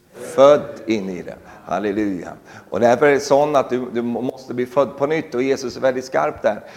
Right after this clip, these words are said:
Eh, det går inte att förhandla sig in på något sätt, det går inte att lura sig in där, det går inte att med pengar köpa sig ett sånt medborgarskap. Det enda måten att få det på, det är att man blir född in i det. Och, och, och det illustrerar ju att du och jag,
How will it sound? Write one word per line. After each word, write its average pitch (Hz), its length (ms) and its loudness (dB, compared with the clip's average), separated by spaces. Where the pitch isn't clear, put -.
Eh, 113 260 0
det 123 100 2
går 143 200 6
inte 143 280 -2
att 135 80 -4
förhandla 143 500 0
sig 151 160 -4
in 151 160 -4
på 143 120 -8
något 143 140 -2
sätt, 135 260 -2
det 131 80 -2
går 135 180 2
inte 139 280 -2
att 135 60 2
lura 131 400 0
sig 135 160 -2
in 139 200 -2
där, 127 260 0
det 131 60 -4
går 131 180 -2
inte 127 240 -2
att 120 140 -4
med 131 120 -4
pengar 123 540 -4
köpa 135 440 0
sig 123 140 -6
ett - 80 -12
sånt 120 200 -4
medborgarskap. 95 760 -4
Det - 320 0
enda 139 320 6
måten 151 420 2
att 123 100 -2
få 107 240 -2
det 123 100 -2
på, 110 320 -2
det 127 260 4
är 92 280 -2
att 98 180 -4
man 98 220 -4
blir 101 160 -4
född - 600 -2
in 98 260 -6
i 90 160 -8
det. 76 160 -12
Och, 117 200 0
och, 120 260 4
och 123 100 0
det 135 300 2
illustrerar 131 580 -2
ju 120 240 0
att 117 200 -4
du 131 160 -2
och 135 140 0
jag, 120 320 -2